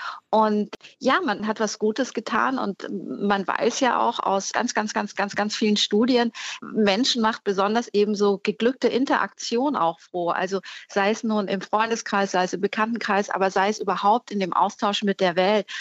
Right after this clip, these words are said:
Also etwas für andere tun und damit meine ich jetzt, äh, sozusagen nicht so ein, ja, so eine überbordende Hilfsbereitschaft und was Aufopferungsvolles,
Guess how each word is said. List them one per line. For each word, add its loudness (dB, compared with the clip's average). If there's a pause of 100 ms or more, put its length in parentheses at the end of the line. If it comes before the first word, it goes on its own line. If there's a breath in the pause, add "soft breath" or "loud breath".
(200 loud breath)
Also 2
etwas 2
für 2
andere 0
tun 0
und -4
damit -2
meine 2
ich -2
jetzt, -4
äh, -2
sozusagen 0
nicht -2
so 0
ein, -6 (360 loud breath)
ja, 2
so -2
eine -2
überbordende 2
Hilfsbereitschaft -2
und -8
was -6
Aufopferungsvolles, 0